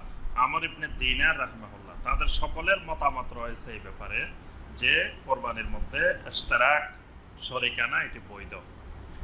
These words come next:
ইমামদের মধ্যে ইমাম সুফিয়ান আস-সাওরি, ইমাম আল-আউজাঈ, ইমাম আশ-শাফি সহ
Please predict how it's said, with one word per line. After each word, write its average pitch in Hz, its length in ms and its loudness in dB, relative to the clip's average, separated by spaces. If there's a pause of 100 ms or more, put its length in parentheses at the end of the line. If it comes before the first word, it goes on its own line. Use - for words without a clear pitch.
(260)
ইমামদের 196 540 6
মধ্যে 190 320 2
ইমাম 156 300 4
সুফিয়ান 160 520 -2
আস-সাওরি, 147 760 0 (100)
ইমাম 135 380 2
আল-আউজাঈ, 113 600 0
ইমাম 127 460 -4
আশ-শাফি 117 560 0
সহ 113 420 2